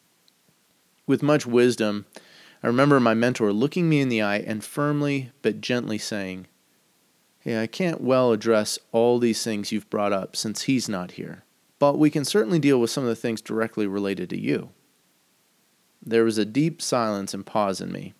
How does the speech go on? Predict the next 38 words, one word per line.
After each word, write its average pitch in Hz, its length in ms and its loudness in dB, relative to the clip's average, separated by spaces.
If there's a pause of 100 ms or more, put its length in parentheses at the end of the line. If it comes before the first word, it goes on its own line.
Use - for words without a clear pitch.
(800)
I 110 60 -12
think 147 280 -8
I 117 100 2
kinda 110 220 -2
knew 104 220 -2
what 90 160 -4
was 90 140 -12
coming. 92 320 -8 (1600)
"How 185 200 -2
are 214 80 2
you 208 140 2
feeding 156 320 0
yourself?" - 460 -10 (1200)
"Uh, 50 480 -14
excuse - 380 -6
me, 135 100 -6
what, 123 320 2
what 131 80 0
do 127 80 2
you 123 60 0
mean?" 117 220 0 (1500)
My 123 140 2
mentor 143 320 4
went 120 160 2
on 113 120 2
to 107 60 -2
say, 107 360 0 (240)
"I 143 60 0
mean, 170 180 2
how 170 200 2
are 247 80 4
you 143 240 2
spiritually 151 640 2
looking 120 480 0
after 117 300 0
your 107 160 2
own 104 160 -4
soul? 104 420 -2